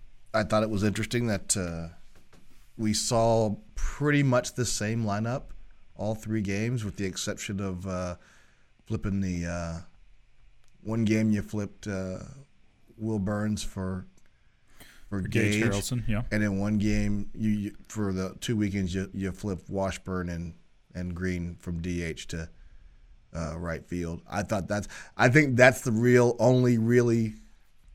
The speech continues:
Speaker 1: in play position battle right now.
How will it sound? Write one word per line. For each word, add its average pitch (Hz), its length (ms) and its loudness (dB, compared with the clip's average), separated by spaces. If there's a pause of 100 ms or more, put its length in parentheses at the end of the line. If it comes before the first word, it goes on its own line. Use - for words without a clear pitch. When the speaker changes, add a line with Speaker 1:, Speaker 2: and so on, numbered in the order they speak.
(520)
Speaker 1:
in 120 320 2
play 110 380 4
position 92 720 -2 (1040)
battle 95 480 -2 (100)
right 92 240 -4
now. 85 280 -6